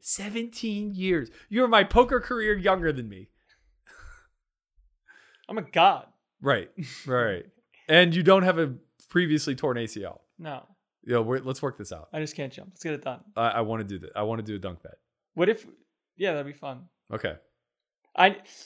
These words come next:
Speaker 2: honestly, I want, I wanna dunk a basketball.
Speaker 1: You've never dunked a basketball?
Speaker 2: Never dunked a basketball.
Speaker 1: Wow.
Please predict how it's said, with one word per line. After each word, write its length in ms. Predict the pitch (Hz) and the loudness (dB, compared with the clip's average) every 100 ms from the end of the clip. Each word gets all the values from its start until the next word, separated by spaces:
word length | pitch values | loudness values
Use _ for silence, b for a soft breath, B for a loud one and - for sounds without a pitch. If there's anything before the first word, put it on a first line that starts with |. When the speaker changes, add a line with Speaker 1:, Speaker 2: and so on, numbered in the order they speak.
| B | B
Speaker 2:
honestly, 360 | 190 214 214 226 | 2 2 4 4
I 60 | 175 | 4
want, 220 | 156 - | 2 -2
I 60 | 147 | -8
wanna 200 | 135 131 | -10 -14
dunk 140 | _ 147 | _ _
a 120 | _ | _
basketball. 540 | - - - - - _ _ _ _ | -20 -20 -20 -20 -20 _ _ _ _
Speaker 1:
You've 180 | 127 113 | -12 -6
never 280 | 104 110 143 | -2 0 0
dunked 220 | 147 139 | -4 -6
a 40 | |
basketball? 180 | 104 101 143 | -10 -12 -10
Speaker 2:
Never 80 | 139 | -12
dunked 260 | 135 135 - | -14 -18 -20
a 20 | |
basketball. 460 | 143 135 _ _ _ | -20 -20 _ _ _
Speaker 1:
Wow. 160 | 202 | _